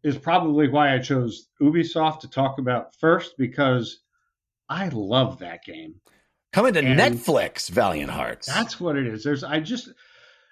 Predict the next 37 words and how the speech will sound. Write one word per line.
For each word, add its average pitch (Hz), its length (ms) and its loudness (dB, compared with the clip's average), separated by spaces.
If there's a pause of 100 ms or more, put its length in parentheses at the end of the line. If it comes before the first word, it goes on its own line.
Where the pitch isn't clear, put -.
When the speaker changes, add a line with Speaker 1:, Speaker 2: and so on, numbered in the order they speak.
Speaker 1:
I 156 80 -2
love 165 300 2
that 202 180 0
game. 165 320 2
I 131 100 -2
love 151 260 0
that 135 240 -4 (200)
time 151 380 -2
period 160 420 2
in 127 140 2
terms 131 360 0
of 123 220 0
I'm 113 180 -2
fascinated 123 720 -2
by 117 160 4
the 117 80 -4
First 117 320 -2
World 120 240 2
War 113 420 4
and 107 120 4
European 107 400 0
battlefields 110 760 0
and 104 120 0
all 113 340 2
of 98 140 -4
that, 104 400 -2
you 107 120 -6
know, 92 300 -10
that, 98 280 -10
that 104 180 -10
goes 104 260 -8
along 104 340 -4
with 101 120 -6
it. 101 260 -6
Always 131 320 2
have 107 260 -4
been. 98 260 -8